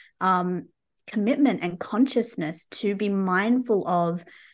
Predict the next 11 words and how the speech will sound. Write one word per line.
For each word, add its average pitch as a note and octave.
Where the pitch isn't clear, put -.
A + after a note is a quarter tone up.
cultivating F#3
more F#3+
time G3+
in A#3
your G#3+
life E3
for F#3+
this F#3+
spaciousness B3+
that A3
you G3+